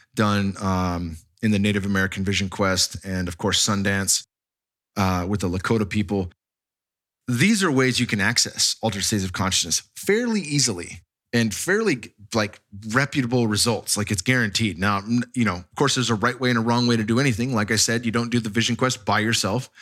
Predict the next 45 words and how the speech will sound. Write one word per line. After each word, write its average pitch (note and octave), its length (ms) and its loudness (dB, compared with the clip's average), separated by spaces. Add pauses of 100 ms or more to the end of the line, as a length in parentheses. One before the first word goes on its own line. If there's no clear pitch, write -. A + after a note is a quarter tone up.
(260)
You G#2+ 180 0
want A#2 220 0
the A2+ 100 -4
right G#2+ 260 0
container. A2+ 520 0
You A2+ 160 0
want G#2+ 200 0
to - 80 -8
be A#2 120 0
safe, A#2 560 0
and G#2 140 0
you G#2 100 2
wanna G#2+ 200 2
have G#2+ 240 0
all G#2+ 80 2
those G2+ 240 0
things. G#2+ 340 0 (440)
Um, G2 440 0
it, A#2+ 160 2
it, A2 200 -6 (200)
it's A#2+ 160 2
funny C3+ 380 2
how A#2 140 2
many B2 120 2
times A#2+ 260 0
that A2+ 80 2
needs A2+ 180 2
to G#2 40 -4
get G2 180 -2
mentioned, G#2+ 400 0
but G2+ 140 0
it's G2+ 180 0
like, G#2 360 -2 (960)
you A#2 80 2
know, F#2 180 -2 (280)
in, B2+ 280 2 (100)
in C3+ 260 2
the B2 100 2
third B2 300 0
wave A#2+ 240 2
of G#2 80 -2
psychedelics, A2+ 600 0
which G#2+ 180 0
we're G#2 140 2
in, B2+ 440 2